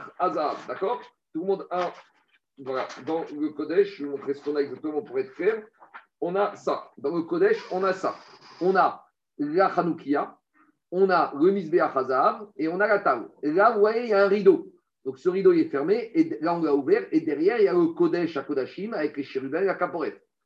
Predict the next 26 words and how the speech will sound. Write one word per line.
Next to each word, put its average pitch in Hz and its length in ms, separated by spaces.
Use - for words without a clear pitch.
C'est 147 80
bon ? 214 340
Donc, - 160
ça, 190 140
c'est 165 180
quand 160 380
le 139 100
rideau 143 240
est 131 80
fermé. 139 440
C'est 131 80
ce 123 60
qu'on 151 80
appelle 147 240
le 143 120
Kodesh. - 640
On 131 120
a 135 60
le 139 120
Mizbeach 139 360
Hazav, 131 460
la 147 200
Menorah 165 640
et 143 100
la 131 120
table. 240 360